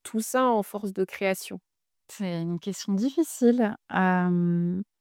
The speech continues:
Speaker 2: je sais pas, en fait, je pense que ça, ça fait partie de soi, heu, de peut-être, heu, d'aimer créer, d'aimer, j'ai toujours aimé écrire, heu,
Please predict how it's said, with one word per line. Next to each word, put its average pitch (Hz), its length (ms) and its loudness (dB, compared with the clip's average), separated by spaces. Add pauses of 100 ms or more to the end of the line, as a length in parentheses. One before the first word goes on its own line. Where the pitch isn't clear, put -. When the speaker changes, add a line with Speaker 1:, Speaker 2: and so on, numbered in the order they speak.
(420)
Speaker 2:
je 190 100 6
sais 202 200 4
pas, 294 200 8
en 339 40 8
fait, 226 280 6
je - 60 0
pense - 180 6
que 233 100 8
ça, 190 360 10
ça 196 160 2
fait 196 140 4
partie - 340 0
de 196 80 -4
soi, 262 580 4
heu, 190 40 2
de 180 440 2
peut-être, 208 560 -2
heu, 180 340 -2
d'aimer 190 420 6
créer, 208 640 4
d'aimer, 190 500 6
j'ai 180 160 -4
toujours - 260 -2
aimé 175 260 0
écrire, 196 680 2
heu, 175 120 0